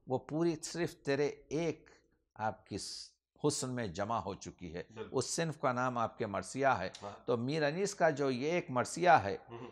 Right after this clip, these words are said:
Speaker 1: इसमें आपको खसीदे का तमतराख मिलेगा,
Speaker 2: हम्म।
Speaker 1: इस एक मरसिए में आपको मसनवी का तसलसल मिलेगा,
Speaker 2: क्या कहने।
Speaker 1: इस एक मरसिए में आपको गज़ल का तगज़ुल मिलेगा,
Speaker 2: हाँ।
Speaker 1: इस एक मरसिए में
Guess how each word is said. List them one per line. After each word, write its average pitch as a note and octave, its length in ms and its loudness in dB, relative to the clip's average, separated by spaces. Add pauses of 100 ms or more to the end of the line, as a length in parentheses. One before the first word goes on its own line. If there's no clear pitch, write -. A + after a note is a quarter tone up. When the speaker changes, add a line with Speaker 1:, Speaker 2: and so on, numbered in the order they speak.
Speaker 1:
इसमें E3+ 460 2
आपको C#3+ 520 10
खसीदे D#3+ 540 4
का D3+ 160 8
तमतराख C#3+ 640 10
मिलेगा, D#3+ 440 6 (140)
Speaker 2:
हम्म। C3 320 -8
Speaker 1:
इस - 360 4
एक E3+ 280 6
मरसिए D#3 560 2
में A2+ 320 -2 (140)
आपको C3+ 540 6
मसनवी C#3 540 0
का C#3+ 160 6
तसलसल C3+ 640 0
मिलेगा, D#3 400 4
Speaker 2:
क्या G#2 280 -4
कहने। F2 360 -14
Speaker 1:
इस C3+ 320 0
एक F3 320 6
मरसिए D3 480 2
में D3+ 340 -4
आपको C3+ 540 6
गज़ल A#2+ 380 6
का C#3 180 6
तगज़ुल A#2 600 4
मिलेगा, D3+ 420 6
Speaker 2:
हाँ। - 560 -8
Speaker 1:
इस - 300 2
एक E3+ 320 6
मरसिए D#3 500 2
में D#3 280 0